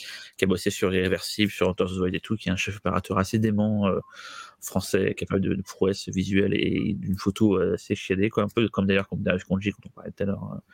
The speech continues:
sur, sur La Cité, et voilà, et donc, euh, Innocence, c'est un film cotonneux,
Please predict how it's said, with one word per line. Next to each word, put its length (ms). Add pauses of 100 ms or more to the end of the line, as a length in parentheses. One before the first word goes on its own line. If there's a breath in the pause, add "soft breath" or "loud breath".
(520 loud breath)
sur, 400
sur 220
La 80
Cité, 420
et 60
voilà, 240
et 60
donc, 260
euh, 40
Innocence, 440
c'est 100
un 80
film 220
cotonneux, 500